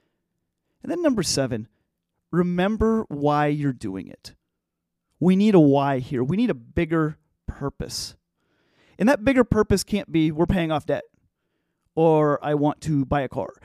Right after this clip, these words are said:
The bigger purpose has to be tied to meaning. It has to be tied to something you deeply, deeply care about. Because remember, money is never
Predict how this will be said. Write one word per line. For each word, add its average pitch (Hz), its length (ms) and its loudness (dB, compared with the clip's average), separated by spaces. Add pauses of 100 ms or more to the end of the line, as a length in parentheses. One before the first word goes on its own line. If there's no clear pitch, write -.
(260)
The 180 60 -2
bigger 247 260 0
purpose 185 460 -2
has 180 360 0
to 175 100 -14
be 170 120 -10
tied 151 340 -4
to 143 60 -6
meaning. 135 500 -6 (400)
It - 100 -2
has 190 200 4
to 208 80 -6
be 196 100 0
tied 175 280 0
to 160 40 -4
something 170 360 -2
you 175 100 0 (140)
deeply, 170 640 -4 (100)
deeply 143 540 -4 (240)
care 127 180 -2
about. 113 280 -6 (680)
Because 214 260 6
remember, 233 460 4 (320)
money 214 560 4
is 143 200 -2
never 147 680 2